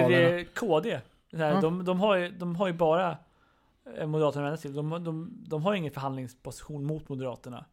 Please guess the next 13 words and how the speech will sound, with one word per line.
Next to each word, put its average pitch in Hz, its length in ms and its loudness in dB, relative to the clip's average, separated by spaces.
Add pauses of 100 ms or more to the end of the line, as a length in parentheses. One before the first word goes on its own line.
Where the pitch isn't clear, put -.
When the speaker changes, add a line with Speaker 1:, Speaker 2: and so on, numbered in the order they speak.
(120)
Speaker 2:
egentligen. 131 380 -6 (680)
Speaker 1:
Nej. 131 360 -6
Speaker 2:
Eh, 127 80 -10
så - 140 -4
länge 147 240 0
de 143 160 -2
är 139 140 0
det 135 80 -4
mindre 131 680 -4
partiet 156 360 -6
där 127 60 -12
framförallt. - 500 -16
Speaker 1:
Mm. 135 220 -4